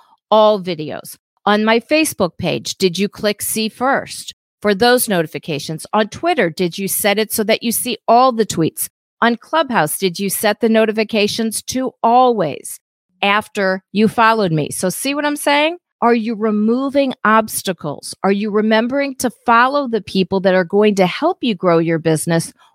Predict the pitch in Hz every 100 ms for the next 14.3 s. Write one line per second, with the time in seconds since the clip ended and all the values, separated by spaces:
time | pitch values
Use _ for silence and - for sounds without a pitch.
0 | _ 349 381 262 180 185 - _ _ _
1 | _ _ _ 392 392 285 - 262 214 -
2 | 160 156 156 - 139 - - _ - 156
3 | 151 - 202 220 220 247 240 240 247 254
4 | 254 359 370 - 392 381 339 254 - 233
5 | 233 220 208 196 180 170 - 285 285 277
6 | 285 269 269 262 _ _ 269 285 285 277
7 | 247 233 196 202 175 170 - 320 302 285
8 | 254 247 240 240 233 - 190 175 - 247
9 | 226 226 233 233 208 190 185 185 170 175
10 | _ 349 349 269 240 220 - 202 190 175
11 | 160 160 147 - - 294 320 294 294 262
12 | 233 - 175 175 _ _ - - 349 349
13 | 339 294 254 254 220 240 220 226 208 202
14 | 214 185 -